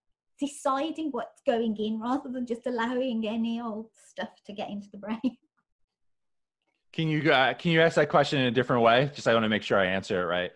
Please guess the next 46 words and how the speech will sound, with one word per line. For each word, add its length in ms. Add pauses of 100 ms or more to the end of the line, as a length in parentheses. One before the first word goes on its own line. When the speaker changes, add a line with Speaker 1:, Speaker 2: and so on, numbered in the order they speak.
(200)
Speaker 1:
Yeah. 320 (180)
So 460 (280)
we 280
ca-, 260
we 280
are 260
bombarded 580
with 120
information. 760
And 160
one 140
of 80
the 80
things 240
that 80
I 80
think 180
is 100
really 140
powerful 320
about 240
you 100
is 100
that 120
you 320
chose, 720
for 80
example, 420
for 80
your 100
Mental 260
Models 280
Club, 180 (300)
what's 220
the 60
most 200
important 240
thing 80
that 120
I 40
want 200
to 100
learn? 280
And 120
then 180
you 320